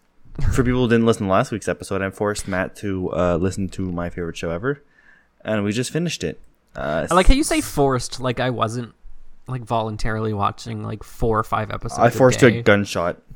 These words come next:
Speaker 1: A gunshot. A gunpoint. What the fuck am I saying? Gun, a gunpoint.
Speaker 2: Cock
Speaker 1: That's
Speaker 2: point.
Speaker 1: Hell yeah. Uh,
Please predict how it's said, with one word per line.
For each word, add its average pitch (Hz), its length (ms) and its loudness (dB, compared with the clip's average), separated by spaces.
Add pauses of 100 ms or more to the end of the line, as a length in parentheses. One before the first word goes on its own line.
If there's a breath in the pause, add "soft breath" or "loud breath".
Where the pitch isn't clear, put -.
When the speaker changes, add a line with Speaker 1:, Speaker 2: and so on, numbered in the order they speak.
(540)
Speaker 1:
A 104 80 -4
gunshot. 90 360 -4
A - 20 -4
gunpoint. 98 560 -4
What - 100 -10
the - 80 -14
fuck - 180 -12
am 110 80 -4
I 98 40 -8
saying? 92 300 -14
Gun, 113 160 2
a 113 120 6
gunpoint. 104 580 2 (480 loud breath)
Speaker 2:
Cock - 280 0
Speaker 1:
That's 98 140 0
Speaker 2:
point. 107 340 -4 (420)
Speaker 1:
Hell 95 220 -2
yeah. 82 220 -6 (240)
Uh, 110 320 -2